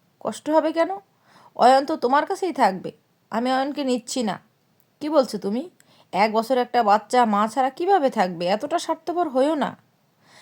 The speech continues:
আমি তোমাকে কতবার বলেছি আমি এখন বাচ্চা নিতে চাই না, কিন্তু তুমি আমার কথা শোনোনি। না, তোমার বিয়ের এক বছরের মধ্যেই বাচ্চা লাগবে, বাচ্চা ছাড়া তোমার চলবে না।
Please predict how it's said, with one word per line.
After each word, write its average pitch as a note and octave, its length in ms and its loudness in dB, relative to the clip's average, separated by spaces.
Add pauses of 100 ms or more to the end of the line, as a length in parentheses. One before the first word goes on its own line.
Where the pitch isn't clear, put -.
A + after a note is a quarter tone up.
(140)
আমি B3+ 260 2
তোমাকে D#4+ 400 0
কতবার D4 460 4
বলেছি C4 380 0
আমি B3+ 220 0
এখন C4 240 0
বাচ্চা A#3 340 2
নিতে A#3 280 -2 (140)
চাই A#3 240 4
না, A3+ 200 -2
কিন্তু A3 340 -8
তুমি A3 320 -8
আমার G#3+ 280 -2
কথা A3+ 240 -4
শোনোনি। G#3+ 500 -4 (360)
না, G#3 220 0
তোমার A#3 340 0
বিয়ের A3 300 0
এক G3+ 180 2
বছরের A3 280 -4
মধ্যেই A3+ 320 0
বাচ্চা F#3+ 380 -2
লাগবে, E3+ 380 -4
বাচ্চা G3 360 -4
ছাড়া A#3+ 280 2
তোমার G#3 320 -2
চলবে G#3+ 340 -2
না। D#3+ 120 -8